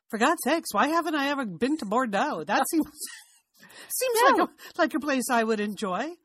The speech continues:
Speaker 2: Yes,
Speaker 1: Uh,
Speaker 2: that, that's very nice there, Liz. I think you should go visit. Mm-hmm.
Speaker 1: Saint John Vir-, Virgin Island. Monica, our sister Monica, is a big fan of Sa-, the island of Saint John's and has been there. And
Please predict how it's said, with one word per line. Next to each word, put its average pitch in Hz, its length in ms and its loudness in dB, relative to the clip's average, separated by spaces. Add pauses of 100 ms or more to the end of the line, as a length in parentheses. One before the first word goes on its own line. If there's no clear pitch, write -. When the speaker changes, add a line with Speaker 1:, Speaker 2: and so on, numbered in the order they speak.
(280)
Speaker 2:
Yes, 311 260 4
Speaker 1:
Uh, 226 280 0
Speaker 2:
that, 233 140 -6
that's - 320 -6
very 277 300 2
nice 294 320 -4
there, 196 180 -4
Liz. 190 260 -8
I 208 100 -2
think 233 240 -8
you 240 120 -6
should 240 120 -6
go 247 120 4
visit. 214 400 0
Mm-hmm. 233 300 -4 (180)
Speaker 1:
Saint 262 320 -2
John 254 340 -2
Vir-, 254 260 -4 (100)
Virgin 247 360 -4
Island. 294 380 -6 (380)
Monica, 220 840 2
our 226 120 -6
sister 285 320 -8
Monica, 233 640 -8 (300)
is 220 160 -2
a 220 60 -4
big 202 240 -2
fan 185 240 -6
of 165 100 -8
Sa-, 185 300 -8
the 196 140 -8
island 180 320 -2
of 165 80 -10
Saint 156 200 -8
John's 135 380 -16 (340)
and 214 240 0
has 208 220 0
been 170 180 -6
there. 143 280 -12 (420)
And 208 560 -4